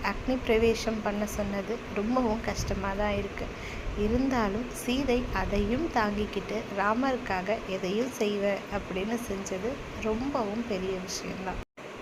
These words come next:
எந்த நிலையிலும் தன் துணையின் மீது வைத்திருக்கும் நம்பிக்கை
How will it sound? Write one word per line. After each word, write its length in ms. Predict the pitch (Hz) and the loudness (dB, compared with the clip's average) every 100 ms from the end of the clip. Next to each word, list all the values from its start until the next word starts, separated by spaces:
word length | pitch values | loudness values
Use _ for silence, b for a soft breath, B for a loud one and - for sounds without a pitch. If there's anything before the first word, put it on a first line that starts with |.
| - | -8
எந்த 420 | 196 214 233 294 339 | 2 4 6 6 6
நிலையிலும் 720 | 269 226 233 226 208 202 240 - | 6 6 6 4 2 0 -2 -2
தன் 200 | 202 185 | -2 -2
துணையின் 500 | 208 214 262 302 285 | 0 2 2 2 2
மீது 360 | 247 202 196 220 | 2 2 0 0
வைத்திருக்கும் 600 | 220 202 - 202 185 196 190 | 0 -2 -2 -4 -2 -6 -4
நம்பிக்கை 520 | 185 226 247 247 | -2 0 0 0